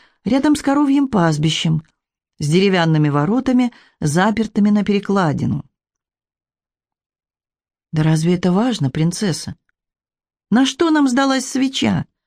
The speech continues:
Мы отлично привыкли обходиться и без неё. И разве не хватает нам беседы для развлечения, со свечой или без?" Аксель пристально посмотрел на жену.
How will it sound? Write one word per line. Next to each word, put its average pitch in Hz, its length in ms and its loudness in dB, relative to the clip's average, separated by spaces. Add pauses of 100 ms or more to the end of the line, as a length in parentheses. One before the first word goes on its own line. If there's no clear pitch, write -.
(460)
Мы 208 180 4
отлично 226 420 0
привыкли 220 440 2
обходиться 214 640 0
и 233 40 2
без 196 240 0
неё. 175 460 2 (920)
И 185 100 -2
разве 196 340 2
не 208 100 2
хватает 214 540 0
нам 208 220 2
беседы 196 540 -2
для 151 160 2
развлечения, 160 840 0 (420)
со - 160 -4
свечой 214 720 -2 (100)
или 139 240 0
без?" 180 540 -4 (1500)
Аксель 175 420 0
пристально 175 460 0
посмотрел 175 540 0
на 175 140 2
жену. 226 380 2